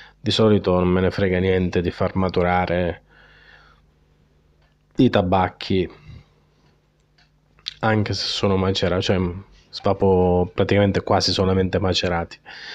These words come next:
che avrebbero bisogno di maturazione, ma di solito me ne strafotto altamente e faccio agita e svapa. Questi me, li ho lasciati maturare perché... perché la testa m'ha fatto dire così,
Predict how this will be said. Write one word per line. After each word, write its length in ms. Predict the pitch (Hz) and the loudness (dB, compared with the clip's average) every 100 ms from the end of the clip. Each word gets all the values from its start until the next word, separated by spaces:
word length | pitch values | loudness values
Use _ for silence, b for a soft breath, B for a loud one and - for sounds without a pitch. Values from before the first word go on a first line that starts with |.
| B B B B B B _ | B B B B B B _
che 120 | - | 0
avrebbero 400 | 113 113 98 101 | 2 4 4 2
bisogno 400 | 90 98 98 95 | 2 2 2 2
di 400 | 87 87 85 82 85 | 2 0 2 2 2
maturazione, 640 | 85 92 85 - 85 92 | 0 2 0 0 -2 0
ma 140 | 95 | 0
di 80 | 101 | 0
solito 340 | 95 92 87 87 | 2 0 2 0
me 260 | 98 101 | 2 2
ne 380 | 98 95 - - | 2 0 -4 -10
strafotto 800 | - - 107 101 107 87 - 90 | -8 -4 -2 0 0 0 -2 -2
altamente 600 | 90 - 95 87 85 87 | 0 0 0 0 -2 -4
e 20 | |
faccio 340 | - 90 - 90 | -4 -4 -2 -2
agita 300 | 85 87 78 | -2 -2 -4
e 60 | |
svapa. 460 | 78 78 76 - - _ _ | -4 -4 -6 -6 -10 _ _
Questi 320 | 156 - - | 0 0 0
me, 200 | 107 - - | -2 -2 -2
li 140 | 113 | 0
ho 60 | 101 | 2
lasciati 360 | 95 - 110 | 0 -2 -4
maturare 560 | 87 90 92 85 87 90 | -4 -4 -4 -2 -4 -6
perché... 1200 | - 113 104 - 98 87 76 64 58 - - - _ _ _ _ _ _ _ _ _ _ - - _ _ _ _ _ | -4 -2 -2 -2 -2 -2 -4 -8 -14 -18 -20 -20 _ _ _ _ _ _ _ _ _ _ -20 -20 _ _ _ _ _
perché 240 | - - | -8 0
la 160 | 139 120 | 2 4
testa 360 | 120 110 - | 2 2 0
m'ha 120 | 101 98 | 0 0
fatto 340 | - 98 95 | -2 -4 -2
dire 220 | 90 87 | 0 0
così, 400 | 85 85 - 98 | 0 0 0 -4